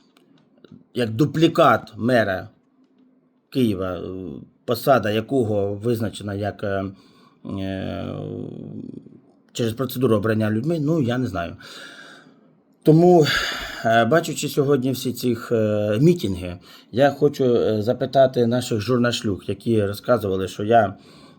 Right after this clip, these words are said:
е, організатор мітингу, е, однокласник Путіна,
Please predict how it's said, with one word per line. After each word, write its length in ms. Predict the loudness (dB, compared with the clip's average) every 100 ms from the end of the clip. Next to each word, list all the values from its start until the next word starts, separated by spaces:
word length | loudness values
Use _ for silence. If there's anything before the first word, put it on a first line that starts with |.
| -12
е, 200 | -4 -2
організатор 580 | 2 2 2 2 2 2
мітингу, 600 | 2 2 -2 -4 -4 -2
е, 440 | -2 -2 -2 -4 -4
однокласник 680 | -6 -2 -2 -2 -6 -8
Путіна, 560 | -8 -4 -2 -2 -2